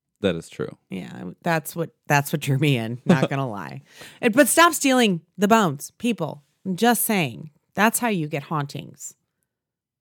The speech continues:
Speaker 2: So, yeah. Do you have, uh, anything interesting? We're getting closer to the, uh, storming of Area fifty-one
Speaker 1: We
Speaker 2: day.
Speaker 1: are counting down the days.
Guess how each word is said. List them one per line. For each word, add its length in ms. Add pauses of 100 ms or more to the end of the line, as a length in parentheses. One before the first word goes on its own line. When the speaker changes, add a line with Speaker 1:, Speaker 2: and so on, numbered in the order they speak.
(460)
Speaker 2:
So, 160
yeah. 340 (1200)
Do 120
you 80
have, 240
uh, 460
anything 840
interesting? 840
We're 120
getting 200
closer 480
to 280
the, 260
uh, 320
storming 580
of 60
Area 280
fifty-one 480
Speaker 1:
We 60
Speaker 2:
day. 200
Speaker 1:
are 160 (320)
counting 420
down 180
the 60
days. 400